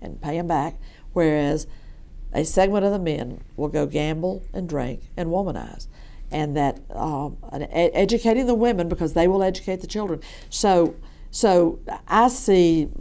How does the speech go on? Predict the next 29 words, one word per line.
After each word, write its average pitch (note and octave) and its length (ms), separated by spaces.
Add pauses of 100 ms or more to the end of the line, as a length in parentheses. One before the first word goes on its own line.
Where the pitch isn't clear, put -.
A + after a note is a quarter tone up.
(340)
you F3+ 200
know, E3 240
m-, E3 360
my, F3+ 200
my F3+ 380 (680)
politics F#3+ 680
and D3+ 180
my E3 200
philosophy D#3 720 (460)
are D#3 220
very E3+ 400
much D#3 260
rooted F3+ 460 (400)
in E3+ 120
a D#3+ 60
belief E3+ 460
that D3 280
when D#3+ 220
we're D3+ 140
all F#3 400
at E3+ 100
the - 60
table E3 320
making D#3+ 440
policy B2+ 560 (480)
and E3+ 140
where D#3+ 140
we're D3+ 180
res-, D3 220